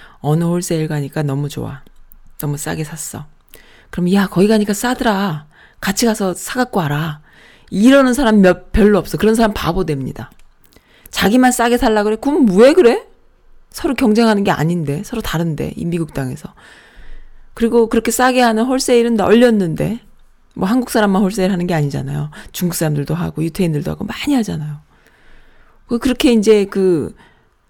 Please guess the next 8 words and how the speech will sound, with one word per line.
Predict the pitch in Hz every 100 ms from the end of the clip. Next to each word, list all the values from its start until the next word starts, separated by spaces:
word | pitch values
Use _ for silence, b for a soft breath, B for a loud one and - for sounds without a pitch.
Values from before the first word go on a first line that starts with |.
| _ _ _ - -
이유 | 214 247 247
없이 | 175 - - - 170
자기만 | 151 175 185 190 156
알고 | 139 143 139
있는, | 131 127 110 - -
무슨 | 160 180
그거 | 165 185 185
알려주면은 | 151 170 160 156 156